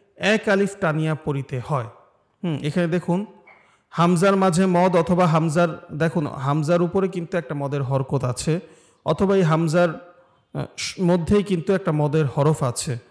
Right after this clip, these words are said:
তো এটা আমার স্বাভাবিক নিয়মেই যে মদের হরকত অথবা, অথবা মদের হরফ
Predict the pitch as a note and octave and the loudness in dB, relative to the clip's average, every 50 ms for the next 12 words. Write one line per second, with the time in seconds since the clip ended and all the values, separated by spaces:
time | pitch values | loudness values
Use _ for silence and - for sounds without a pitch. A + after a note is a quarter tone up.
0 | _ _ _ _ _ _ _ - - F3 E3 G3+ F#3+ G3 G3+ - - - F3 E3+ | _ _ _ _ _ _ _ -4 -2 -2 0 2 2 2 2 0 0 0 2 2
1 | F#3 F#3+ A3+ G#3 - - G3 F#3+ G3 G3 F#3 F#3 F#3+ D#3+ E3 E3+ E3 D#3+ D#3 D3 | 2 0 0 -4 -4 -4 -4 -2 -2 -2 -2 -4 -4 -2 -2 -2 -2 0 0 2
2 | E3 E3+ D#3 C#3+ D#3 D3 D#3 - E3+ D#3+ E3+ D3+ D3+ D3 - D#3 - - D#3 D3+ | 2 2 2 2 2 0 0 0 0 2 2 2 2 2 0 -2 -2 -2 -2 -2
3 | D3 D3 D3 C#3+ D#3+ D#3+ D3+ B2 D3+ C#3+ E3+ E3+ | -2 -4 -4 -4 -4 -4 -4 -4 -2 -2 -2 -2